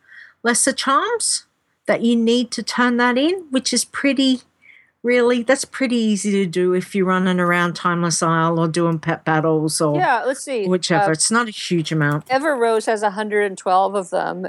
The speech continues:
Speaker 2: and I'm looking, um, Voltandra has nine hundred and twenty-one lesser charms of good fortune sitting in her bag.
Speaker 1: Mm. Awesome.
Speaker 2: So,
Speaker 1: So,
Speaker 2: yeah, I can
Speaker 1: um,
Speaker 2: do something with these.
Speaker 1: Yeah.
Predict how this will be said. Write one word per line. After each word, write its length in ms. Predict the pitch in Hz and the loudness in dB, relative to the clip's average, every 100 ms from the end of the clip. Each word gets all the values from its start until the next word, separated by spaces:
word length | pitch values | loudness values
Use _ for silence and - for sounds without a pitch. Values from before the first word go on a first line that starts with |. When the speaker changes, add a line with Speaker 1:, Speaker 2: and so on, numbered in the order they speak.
| - | -4
Speaker 2:
and 100 | 170 | -4
I'm 140 | 175 | -4
looking, 540 | 180 - 190 185 185 180 | -6 -4 -4 -4 -6 -2
um, 400 | 175 175 175 175 - _ | 0 2 0 -4 -10 _
Voltandra 500 | 190 226 254 254 254 | -2 0 2 2 4
has 280 | 220 202 196 | 4 2 2
nine 240 | 202 202 196 | 2 2 2
hundred 220 | 196 196 | -2 -2
and 80 | 185 | -2
twenty-one 460 | - 185 180 170 165 | -2 -2 0 -2 -2
lesser 260 | 156 - | -4 -6
charms 300 | 156 160 156 156 | -6 -6 -6 -6
of 80 | |
good 140 | - - | -6 -2
fortune 360 | - - - - | 0 0 -2 -8
sitting 280 | - - 147 | -6 -6 -4
in 60 | |
her 100 | - | -4
bag. 320 | - - - - | 0 0 0 -6
Speaker 1:
Mm. 100 | 190 - _ _ _ _ _ _ _ _ _ _ - _ - - | -8 -10 _ _ _ _ _ _ _ _ _ _ -20 _ -20 -2
Awesome. 520 | 147 135 - 123 143 - | 0 0 -4 -4 -6 -4
Speaker 2:
So, 160 | - 175 | 0 0
Speaker 1:
So, 180 | - | 2
Speaker 2:
yeah, 200 | 160 160 160 - | 2 2 2 0
I 60 | 160 | 0
can 100 | 359 | 0
Speaker 1:
um, 20 | |
Speaker 2:
do 120 | 320 359 | -2 0
something 360 | 311 254 226 | 0 0 -2
with 140 | 208 196 | -2 -2
these. 300 | 180 - - _ _ _ _ _ _ _ _ _ | -2 -4 -10 _ _ _ _ _ _ _ _ _
Speaker 1:
Yeah. 220 | 247 160 | 0 0